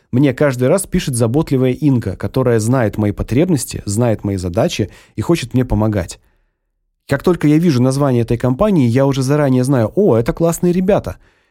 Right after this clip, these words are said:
Инга, конечно, там мне в прошлый раз дала скидку не вовремя, ну, например, мне не нужна была в этот момент скидка, я ничего не покупал.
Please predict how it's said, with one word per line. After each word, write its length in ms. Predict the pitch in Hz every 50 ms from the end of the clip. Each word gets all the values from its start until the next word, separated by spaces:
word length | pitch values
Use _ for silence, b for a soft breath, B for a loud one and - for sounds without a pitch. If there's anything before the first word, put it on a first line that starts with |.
| _ _ _ -
Инга, 280 | 160 170 170 135 139
конечно, 460 | 117 131 127 131 127 117 - 123 110 -
там 180 | - 104 104
мне 140 | 110 117 110
в 60 | 98
прошлый 340 | - - 117 - - 120 110
раз 300 | 110 98 92 - - -
дала 280 | 110 110 113 110 107 101
скидку 360 | - - - 131 120 - -
не 120 | 101 101 104
вовремя, 460 | 110 165 233 226 202 135 113 104 98
ну, 80 | 117
например, 400 | 113 101 90 - - 98 90 87
мне 100 | 95 107 107
не 60 | 104
нужна 240 | 113 113 117 110 92
была 140 | 90 92 87
в 60 | 92
этот 180 | - - -
момент 240 | - 107 104 98 -
скидка, 320 | - - 226 233 - - 110
я 80 | 107
ничего 220 | 110 113 - 135 127
не 80 | 117
покупал. 480 | 117 117 - 160 - - 95 - -